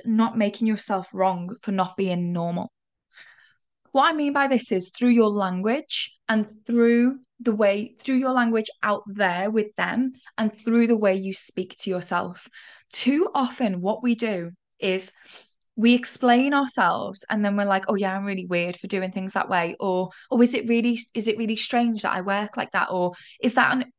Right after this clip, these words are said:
is that an unreasonable request because I want things to be that way?" In all, I,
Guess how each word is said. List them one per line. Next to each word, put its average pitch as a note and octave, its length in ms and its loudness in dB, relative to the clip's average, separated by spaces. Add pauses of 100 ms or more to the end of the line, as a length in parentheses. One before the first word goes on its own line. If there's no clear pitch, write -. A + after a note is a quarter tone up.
is G#3+ 140 2
that A#3+ 160 2
an A#3+ 160 0
unreasonable A3+ 680 -2
request A3+ 440 -4
because G#3+ 220 -4
I G3 80 4
want G3+ 260 -2
things G#3 280 -4
to A#3 80 -6
be A#3+ 180 2
that - 180 -2
way?" G#3 360 -2 (680)
In B3+ 160 4
all, C4 420 4
I, C4 160 4